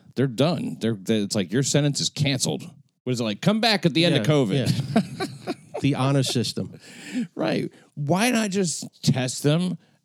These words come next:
Speaker 1: and then anybody with
Speaker 2: Yeah.
Speaker 1: it, you get rid of 'em,
Speaker 2: Yeah.
Speaker 1: and that's it. I, I mean, anybody, this,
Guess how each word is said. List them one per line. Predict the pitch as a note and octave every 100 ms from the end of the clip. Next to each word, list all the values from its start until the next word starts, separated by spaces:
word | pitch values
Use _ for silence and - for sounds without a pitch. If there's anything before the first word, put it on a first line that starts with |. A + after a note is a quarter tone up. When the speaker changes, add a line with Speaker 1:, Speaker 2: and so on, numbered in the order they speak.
| -
Speaker 1:
and | C3+
then | B2 A#2+
anybody | B2+ A#2+ C#3+ D#3
with | C#3+ A2 G#2 A2+
Speaker 2:
Yeah. |
Speaker 1:
it, | C#3
you | D3 C3
get | D3 C#3
rid | B2 G#2+
of | G2
'em, | G#2+ C#3+ D#3+ -
Speaker 2:
Yeah. | F#3 G#3+
Speaker 1:
and | D3+ D#3+ F3+
that's | F#3+ E3+
it. | A3+ G#3 B2+ -
I, | D#3 E3 D#3+ E3 F3+
I |
mean, | F#3+ F#3
anybody, | - G#3 A3 B3 F#3 - -
this, | G3 D#3+ E3+ - F#3 -